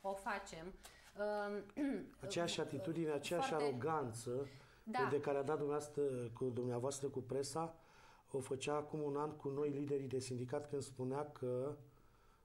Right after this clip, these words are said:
Speaker 2: uh, chiar am văzut că ați, uh, pus pe, uh, ați derulat una din imagini, când spunea că îmi rezerv dreptul de a-mi, uh,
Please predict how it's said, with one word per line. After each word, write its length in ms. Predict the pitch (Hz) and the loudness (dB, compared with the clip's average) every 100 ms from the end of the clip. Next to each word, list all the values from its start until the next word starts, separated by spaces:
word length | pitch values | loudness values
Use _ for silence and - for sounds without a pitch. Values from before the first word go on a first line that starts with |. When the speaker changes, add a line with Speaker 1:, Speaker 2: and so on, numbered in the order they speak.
| - | -14
Speaker 2:
uh, 160 | 123 120 117 | -6 -6 -2
chiar 180 | 139 131 | 0 0
am 120 | 127 | 0
văzut 320 | 127 117 120 | -2 -4 -4
că 100 | 127 | -2
ați, 280 | 120 117 120 | -4 -4 -4
uh, 460 | 120 117 117 117 113 113 - - - | -2 -2 -2 -2 -2 -6 -14 -20 -12
pus 240 | 120 113 | -8 -8
pe, 320 | 117 117 113 107 110 - - - - - - - - | -6 -4 -2 -2 -4 -10 -20 -20 -20 -20 -20 -20 -12
uh, 260 | 120 113 113 - - - - - | -6 -6 -6 -12 -20 -20 -20 -12
ați 140 | 127 117 | -8 -4
derulat 420 | 123 123 127 123 | -2 0 -2 -2
una 160 | 127 123 | -2 -2
din 180 | 117 | -2
imagini, 420 | 120 120 143 139 151 | -4 -2 -2 -2 -4
când 140 | 143 | -4
spunea 280 | - 143 151 | -2 -2 0
că 120 | 156 151 143 - - - | 2 2 0 -8 -18 -8
îmi 120 | 135 | -2
rezerv 360 | 135 127 156 147 | 0 2 2 0
dreptul 380 | 127 151 - 151 | 0 -2 0 0
de 100 | 139 | 2
a-mi, 420 | 135 135 135 131 127 | 0 0 0 2 2
uh, 720 | 123 117 - - - - 123 | -2 -4 -12 -20 -20 -8 -2